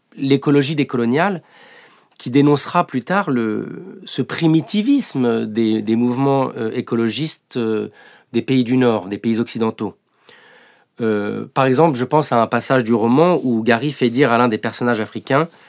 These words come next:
Nous en avons assez de servir de jardins zoologiques au monde,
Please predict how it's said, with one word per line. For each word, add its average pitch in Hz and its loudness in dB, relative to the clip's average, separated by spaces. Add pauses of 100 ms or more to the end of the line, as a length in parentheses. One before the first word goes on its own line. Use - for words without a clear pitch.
(480)
Nous 139 2
en 135 6
avons 127 2
assez 147 2
de 139 2
servir 127 2
de 113 0
jardins 120 2
zoologiques 117 -2
au 113 0
monde, 120 -2